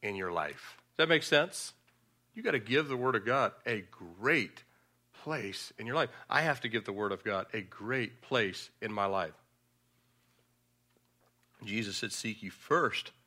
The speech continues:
the kingdom of God, and all the other things will be added unto you." The first "if" has four conditions. The first "if," there is three "ifs" here. The first "if" has four conditions. Receive. Number one is receive. Number two,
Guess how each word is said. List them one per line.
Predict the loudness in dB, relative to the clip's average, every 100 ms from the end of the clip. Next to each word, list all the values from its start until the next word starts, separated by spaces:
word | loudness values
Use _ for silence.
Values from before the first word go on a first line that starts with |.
| _
the | -14
kingdom | -6 -4 -4
of | -8 -6
God, | -6 -4 -6 -8 _ _ _ -20 _
and | -2
all | 4 6 6
the | 6
other | 4 2
things | -4 -6 -6
will | -6
be | -8 -10 -4
added | -2 2 2
unto | 0 -2
you." | -6 -6 -12 _ _ _ -20 -14 -4
The |
first | 4 8 8 8 4
"if" | 8 8 6 -6 -14 _ _ _ _ _ _
has | 2 2
four | 4 6 6
conditions. | 4 0 0 -2 -10 -14 -12
The | -4
first | 0 2 2
"if," | 0
there | 0 -6
is | -6
three | 0 4 4
"ifs" | 2 0
here. | -2 -2
The |
first | 0 2 2 0
"if" | 0 2
has | 0 -6
four | -2 -2 -2
conditions. | -2 -2 -2 -6 -8 -14 -20 -20 -20 -4
Receive. | 0 4 4 4 0 -2 -10 _ _ _ _ _ _ _ _ _ _
Number | -4 0
one | 4 4
is | 2
receive. | -4 -2 0 0
Number | 0 -2
two, | 2 6 6 6